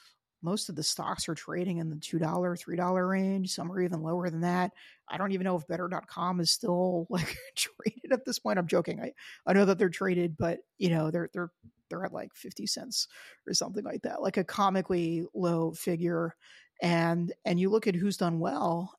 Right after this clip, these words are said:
and it's really the big companies that have a lot of servicing. And so it's the Mister Coopers, it's the PennyMacks. Uh, Rocket has a lot of servicing. They're, they're a bit of a different animal. I think servicing is going to,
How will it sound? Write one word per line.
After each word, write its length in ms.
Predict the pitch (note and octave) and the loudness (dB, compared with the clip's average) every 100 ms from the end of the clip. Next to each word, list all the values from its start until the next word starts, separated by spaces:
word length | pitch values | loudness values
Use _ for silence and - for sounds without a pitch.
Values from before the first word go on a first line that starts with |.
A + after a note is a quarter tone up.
| _ | _
and 640 | F3+ E3+ E3+ E3+ E3+ E3+ F3+ _ - _ _ | -2 0 2 0 0 -2 -4 _ -20 _ _
it's 260 | E3+ - - | -4 -4 -4
really 300 | F#3 B3+ B3 | 0 2 2
the 140 | E3 - _ - | 0 -2 _ -2
big 400 | F3+ F3+ F3+ - | 2 2 0 -2
companies 380 | F3+ E3+ F3 | -4 -2 -2
that 100 | E3 | -2
have 160 | D#3+ D#3 | -4 -4
a 40 | |
lot 360 | D3+ D3+ D#3+ F3+ | -6 -4 -6 -6
of 120 | D#3+ | -4
servicing. 1040 | - - F3+ D#3+ E3 E3+ - G3 A#3+ B3 - _ - - _ | 0 2 2 -2 -2 0 0 0 -8 -12 -16 _ -20 -20 _
And 100 | F3 | -8
so 180 | - D#3+ | -4 -4
it's 140 | D#3 | -6
the 120 | - F3 | -6 -2
Mister 340 | F#3+ - G3 | -2 -2 -6
Coopers, 760 | - F3+ - F3 E3+ F3 E3+ E3+ | 0 0 2 2 0 0 -4 -6
it's 180 | - | -14
the 100 | - | -16
PennyMacks. 1120 | E3+ G3+ G3 G3 F#3 F3+ F3+ F3 - - - - - - - _ - | -10 -2 2 2 2 0 -2 -6 -4 0 0 -2 -14 -20 -20 _ -12
Uh, 180 | D3+ D3+ - | -12 -10 0
Rocket 340 | E3+ F#3 F#3+ | 2 2 0
has 220 | E3+ F3 | 0 0
a 40 | F3 | 2
lot 220 | F3 F3+ | 2 2
of 60 | F3 | 2
servicing. 640 | E3+ E3+ F3+ - F3+ F3+ | 0 0 0 0 0 0
They're, 220 | E3+ E3 | -2 -2
they're 200 | F#3 E3+ | -4 -4
a 60 | E3 _ - | -8 _ -2
bit 100 | F3 | 0
of 100 | E3+ | 2
a 40 | |
different 320 | F3 F3 E3+ | 0 -2 -4
animal. 500 | F3+ F3+ F3+ F3+ F3+ - - _ _ | -2 0 0 -2 -4 -14 -20 _ _
I 100 | F#3 | -4
think 200 | G3 A3 - | 0 -2 -4
servicing 540 | - G3 F#3 F#3+ F#3+ F3 | -2 2 4 4 4 2
is 140 | E3+ | 0
going 280 | F3+ E3+ E3+ | 0 -2 -2
to, 300 | F3+ E3 | -2 -2